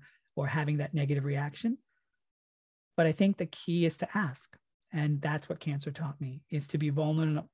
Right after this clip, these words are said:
vulnerable enough to ask. Because after a five hour, and you probably know this, chemo session, you cannot drive, or you, you're, you're told not to drive.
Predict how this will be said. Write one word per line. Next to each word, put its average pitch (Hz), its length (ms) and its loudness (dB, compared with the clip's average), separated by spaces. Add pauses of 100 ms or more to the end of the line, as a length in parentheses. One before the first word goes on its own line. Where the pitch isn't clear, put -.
(140)
vulnerable 156 680 2 (280)
enough 139 340 0 (180)
to - 160 -8
ask. 147 260 -4
Because 147 260 -4
after 147 260 0
a 143 60 2
five 175 380 4
hour, 156 300 6
and 147 200 0
you 151 140 0
probably 175 260 0
know 196 160 6
this, 147 240 0 (260)
chemo 175 280 8
session, 139 440 -2 (520)
you 185 100 6
cannot 190 300 6
drive, 151 340 6
or 147 100 0
you, 170 280 -2
you're, 156 120 -2 (120)
you're 170 100 8
told 175 280 8
not 156 200 2
to 151 80 -2
drive. 156 280 0